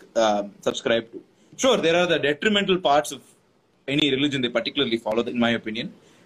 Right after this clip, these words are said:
But, uh, I've seen it being a net positive for a lot of people. And another thing I really, really am impressed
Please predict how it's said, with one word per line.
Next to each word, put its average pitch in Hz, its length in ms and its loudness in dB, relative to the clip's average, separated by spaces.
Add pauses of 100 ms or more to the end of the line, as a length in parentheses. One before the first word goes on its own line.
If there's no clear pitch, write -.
But, 175 280 -2 (600)
uh, 143 380 2 (340)
I've 165 200 0
seen 220 400 -2
it 143 220 -2
being 170 200 2
a 156 40 -2
net 143 240 -2
positive 156 400 0
for 143 100 2
a 123 40 2
lot 120 220 4
of - 120 -14
people. 104 320 -8 (760)
And 139 260 0
another 208 360 2
thing 196 260 -4
I 160 80 0
really, 165 300 2
really 160 480 2 (880)
am 135 160 -4
impressed 165 540 0